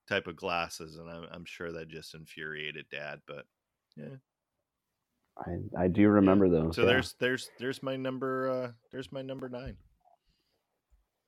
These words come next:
Speaker 2: Such a good song, though. I just,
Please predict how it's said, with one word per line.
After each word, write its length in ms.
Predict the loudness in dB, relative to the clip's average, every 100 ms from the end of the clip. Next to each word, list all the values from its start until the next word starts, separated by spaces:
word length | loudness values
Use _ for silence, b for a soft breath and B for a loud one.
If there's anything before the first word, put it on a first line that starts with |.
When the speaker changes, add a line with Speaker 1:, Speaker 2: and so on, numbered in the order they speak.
| _ _ _ -4
Speaker 2:
Such 320 | 10 10 12
a 40 |
good 300 | 12 12 12
song, 460 | 10 8 12 12 12
though. 260 | 12 12 12
I 160 | 12
just, 260 | 12 6